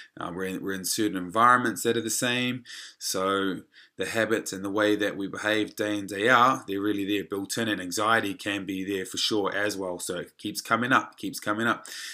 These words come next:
Um, sometimes it might be the thought that comes first. So let's say it's a thought, you're going to training, and you know that it's tackle practice, and you really get anxious,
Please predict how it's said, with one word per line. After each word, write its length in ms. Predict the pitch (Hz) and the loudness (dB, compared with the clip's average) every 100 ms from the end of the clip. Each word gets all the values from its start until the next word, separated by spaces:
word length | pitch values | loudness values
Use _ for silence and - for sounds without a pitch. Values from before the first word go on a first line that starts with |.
| - | -12
Um, 160 | - 87 | -10 -4
sometimes 480 | - 107 110 107 101 | -2 0 4 4 4
it 120 | 95 | 2
might 160 | 104 | 0
be 80 | 101 | 0
the 100 | 98 | -6
thought 380 | - 147 180 165 | -2 2 2 2
that 180 | 98 - | -2 0
comes 260 | 101 95 | -2 -2
first. 460 | - 101 92 90 - - - - | -2 0 0 -2 -8 -14 -14 -10
So 400 | - 98 95 92 - | -2 2 2 2 -4
let's 180 | 101 - | -4 2
say 140 | 101 | 2
it's 120 | 90 | 0
a 60 | 92 | -6
thought, 400 | - 120 120 110 | -2 2 4 2
you're 80 | 92 | 0
going 200 | 104 101 | -2 -2
to 60 | |
training, 680 | 98 - 120 123 123 120 117 - - - - - | 0 4 4 4 0 -2 -6 -14 -16 -16 -18 -14
and 240 | 92 95 95 | -8 -6 -4
you 100 | 104 | 2
know 180 | 107 | 2
that 180 | 101 104 | 4 2
it's 160 | 95 - | 0 2
tackle 240 | 120 143 | 2 0
practice, 460 | 139 139 131 147 - | 2 4 4 2 0
and 80 | 95 | -4
you 100 | 92 | 0
really 280 | 104 104 | 0 2
get 140 | 101 101 | 0 0
anxious, 560 | 117 117 - 104 - | 0 -2 -2 -2 -6